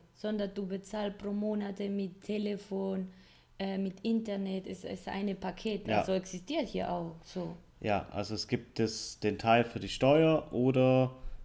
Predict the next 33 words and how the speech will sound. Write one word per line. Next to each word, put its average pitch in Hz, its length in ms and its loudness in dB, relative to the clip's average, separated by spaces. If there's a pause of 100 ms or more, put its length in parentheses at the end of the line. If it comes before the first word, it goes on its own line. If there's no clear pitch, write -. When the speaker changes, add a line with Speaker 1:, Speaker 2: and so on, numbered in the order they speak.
Speaker 2:
du 107 120 -4
bezahlst 110 560 4
dann 101 140 2
noch 101 180 -4
zusätzlich 131 800 0
bei 98 240 2
deinem 95 420 0
normal, 95 340 2
dem 98 180 -2
Anbieter, 110 460 0
der - 200 -2
auch 90 120 -6
dein 90 180 -2
Internet 117 540 0
macht. 104 320 2 (420)
Zum 98 180 -6
Beispiel 95 380 0
heißen 92 300 -2
die 90 60 -4
hier 95 180 -6
Telekom, 104 880 0
Vodafone, 104 1000 2 (420)
also 95 280 -4
wirklich 98 300 -4
die 95 120 -6
großen. 117 640 0 (340)
Da 98 100 -2
kannst 113 320 0
du - 80 0
auch 92 120 4
noch - 200 -2
Kabelfernseher 92 920 2
kaufen. 147 600 0